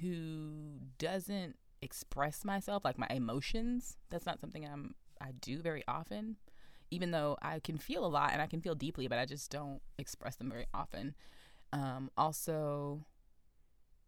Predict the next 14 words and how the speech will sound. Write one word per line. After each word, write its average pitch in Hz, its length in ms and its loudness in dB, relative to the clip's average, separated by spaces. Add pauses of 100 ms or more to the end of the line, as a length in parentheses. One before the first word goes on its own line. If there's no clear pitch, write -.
I 139 120 0
feel 160 180 -2
like 143 160 2
I'm 143 200 0
very 143 720 -2 (200)
giving 156 560 0
to - 140 -2
other 143 300 -2
people. 233 680 -6 (1000)
Like, 135 280 -2
I, 135 220 -4 (240)
you 156 100 -2
know, - 300 -6
I'm, 131 400 -2